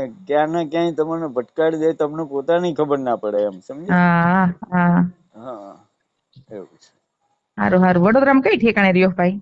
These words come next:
Speaker 1: હું આજવા રોડ રહું, આજવા રોડ. આજવા ચોકડી છે ને, એન્જિનિયર છું.
Speaker 2: એવું છે? હારું,
Speaker 1: હા.
Speaker 2: આભાર.
Speaker 1: મારે
Speaker 2: <laughs> તી છતાંય આટલી વાત કરી ઓકો,
Speaker 1: હા,
Speaker 2: હારું
Speaker 1: એટલે
Speaker 2: કહેવાય.
Speaker 1: હું ઓફિસમાં એટલો બિઝી હોય છે ને કે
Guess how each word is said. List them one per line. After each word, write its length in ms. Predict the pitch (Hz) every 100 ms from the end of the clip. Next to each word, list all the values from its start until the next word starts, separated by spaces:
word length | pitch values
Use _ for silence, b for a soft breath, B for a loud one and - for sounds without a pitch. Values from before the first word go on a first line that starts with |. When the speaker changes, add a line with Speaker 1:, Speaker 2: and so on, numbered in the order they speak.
| -
Speaker 1:
હું 200 | 156 170
આજવા 320 | 160 170 190
રોડ 200 | 151 120
રહું, 200 | 101 90
આજવા 340 | 90 107 120 101
રોડ. 240 | 90 85
આજવા 360 | - 110 131 139
ચોકડી 380 | 131 110 139 147
છે 120 | 208
ને, 140 | 190 170 _ -
એન્જિનિયર 520 | 131 160 170 156 117
છું. 220 | 113 165 _ _ _ - _ -
Speaker 2:
એવું 320 | 240 190 240
છે? 180 | 226 240 233
હારું, 400 | 202 196 180 180
Speaker 1:
હા. 20 |
Speaker 2:
આભાર. 380 | 185 175 202 196 - 277
Speaker 1:
મારે 340 | 285 277 131
Speaker 2:
<laughs> 260 | - - 170
તી 180 | 240
છતાંય 380 | 240 233 233 220
આટલી 280 | 220 226 226
વાત 200 | 214 214
કરી 260 | - 214 208
ઓકો, 300 | 202 - 208
Speaker 1:
હા, 80 |
Speaker 2:
હારું 300 | 214 202 208
Speaker 1:
એટલે 0 |
Speaker 2:
કહેવાય. 360 | 180 190 185 202
Speaker 1:
હું 80 | 127 117
ઓફિસમાં 840 | 110 120 117 110 123 123 120 107 98 98 b 131 123
એટલો 220 | 123 139
બિઝી 340 | 127 120 131
હોય 240 | 156 156 151
છે 140 | 170
ને 120 | 165
કે 120 | 139